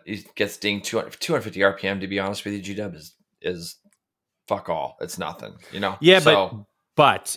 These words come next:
Speaker 2: if it, if it, it's a step in the right direction, it's kind of in the rule book,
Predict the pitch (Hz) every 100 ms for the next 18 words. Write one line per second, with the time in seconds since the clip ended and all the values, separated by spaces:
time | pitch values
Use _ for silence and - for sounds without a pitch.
0 | - - 127 135 127 131 123 131 120 _
1 | - 135 - 120 - - 151 151 165 151
2 | 135 135 - 113 110 - 113 95 - -
3 | 135 143 151 147 123 107 90 98 101